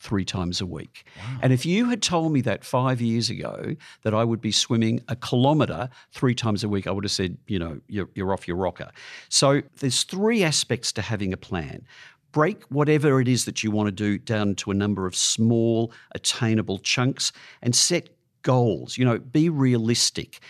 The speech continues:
Speaker 1: make them attainable. So if, for example, you know, you're smoking and you wanna give up the fags, I mean, cold turkey certainly is the best approach if you can do it. But if that's too hard, okay, say, "All right, I'm only gonna smoke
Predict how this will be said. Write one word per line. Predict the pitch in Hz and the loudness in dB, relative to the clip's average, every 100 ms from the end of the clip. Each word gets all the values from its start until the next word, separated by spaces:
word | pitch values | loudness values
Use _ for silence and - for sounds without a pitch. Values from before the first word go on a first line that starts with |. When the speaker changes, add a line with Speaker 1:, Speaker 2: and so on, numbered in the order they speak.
| - _ | -20 _
Speaker 1:
make | 113 147 - | 0 0 0
them | 143 | 0
attainable. | 120 - 123 107 82 92 | 2 0 0 0 -2 -4
So | - 175 | 2 2
if, | 220 | 2
for | 185 | -2
example, | 160 147 131 123 120 110 - - - _ | -2 0 0 0 -2 -6 -8 -20 -20 _
you | 120 | 0
know, | 107 95 - | 2 0 -2
you're | 123 104 | -2 0
smoking | - 135 120 110 - - - _ _ _ _ - | 0 4 4 2 -4 -16 -20 _ _ _ _ -2
and | 131 | 2
you | 123 | 4
wanna | 120 120 | 4 2
give | 117 | 0
up | 98 | -2
the | - | -4
fags, | - 87 80 - - - - - - - - _ | -4 -4 -4 -10 -6 -6 -8 -20 -20 -20 -20 _
I | 131 | 2
mean, | 127 123 - _ - - _ _ | 2 0 -8 _ -20 -20 _ _
cold | - 180 214 | -2 0 0
turkey | - 151 147 - | 0 0 0 0
certainly | 113 - 147 147 151 113 101 | 0 2 4 2 2 0 2
is | 95 | -2
the | - | -4
best | 90 98 117 - - | -6 -2 -2 0 -4
approach | 120 - - - 190 - - - - | -8 -6 -6 -6 -8 -4 -4 -4 -2
if | 123 - | -2 -2
you | |
can | - 110 | -2 0
do | 123 107 | 2 0
it. | - | 0
But | 120 - | -4 -4
if | 147 - | -6 -4
that's | 165 202 - | -4 -2 -2
too | 156 127 | -2 -2
hard, | 127 123 - | 0 -2 -2
okay, | 185 202 127 | -4 -2 -4
say, | 131 - 185 180 185 - - - | 0 0 2 2 0 -4 -16 -2
"All | 180 | 2
right, | 151 | 4
I'm | 160 | 2
only | 170 | 2
gonna | 165 151 117 | 2 0 -2
smoke | - - 131 135 | -4 2 2 2